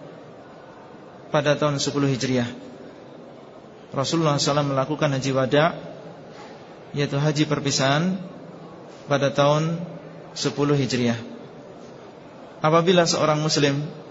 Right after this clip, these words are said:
sudah mengetahui bahwasanya dirinya sudah berkewajiban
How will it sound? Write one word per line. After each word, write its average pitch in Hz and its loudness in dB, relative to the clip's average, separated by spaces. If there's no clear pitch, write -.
sudah 156 4
mengetahui 147 4
bahwasanya 143 2
dirinya 147 4
sudah 143 2
berkewajiban 135 2